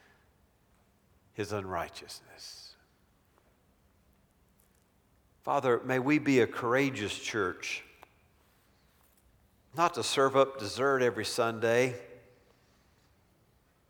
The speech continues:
but rather to listen to "Thus saith the Lord God Almighty," to hear the words of the apostles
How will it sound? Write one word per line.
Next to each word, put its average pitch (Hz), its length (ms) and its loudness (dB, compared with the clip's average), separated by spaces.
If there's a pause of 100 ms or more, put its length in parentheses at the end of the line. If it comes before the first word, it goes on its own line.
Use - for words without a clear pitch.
(360)
but - 80 -10
rather 135 400 0 (560)
to - 120 -8
listen 127 460 -4 (840)
to 120 120 -4
"Thus 143 340 -2
saith 131 380 -2
the 117 80 -4
Lord 117 520 0
God 117 260 2
Almighty," 110 500 2 (240)
to - 60 -6
hear 160 260 2
the 127 140 2
words 127 560 4
of 147 120 -6
the 120 100 -4
apostles 110 840 -4